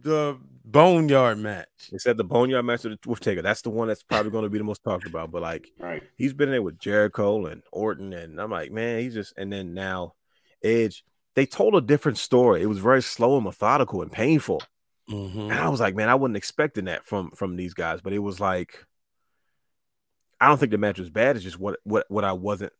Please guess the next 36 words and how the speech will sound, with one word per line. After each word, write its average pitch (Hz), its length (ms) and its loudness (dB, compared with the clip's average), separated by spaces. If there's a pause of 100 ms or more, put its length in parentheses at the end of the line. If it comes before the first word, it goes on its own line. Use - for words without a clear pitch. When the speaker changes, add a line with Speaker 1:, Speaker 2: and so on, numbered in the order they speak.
(160)
Speaker 2:
expecting. 107 500 0
Speaker 1:
It - 40 -6
Speaker 2:
I'm 113 80 -6
like, 117 180 -6
I'm 127 120 -2
like, 98 160 2
"Y'all 143 160 2
coulda 101 180 2
give 98 180 0
us 95 160 -4
a 85 80 0
little 98 200 0
bit 87 180 -4
more 107 240 4
than 92 140 -4
that," 104 220 2
but 98 180 0 (420)
they 101 100 -2
wanted 104 240 2
to 101 60 0
go 101 100 -2
in 98 60 -2
a - 20 -4
different 92 240 -6
direct. 92 260 -4
They 98 60 -2
wanted 113 200 2
to 98 40 -2
go 101 100 -4
something. 95 400 -8
It 127 80 2
was 120 160 0
very 117 300 2
similar 117 300 -2
to - 140 -6
Ronda, 101 580 -2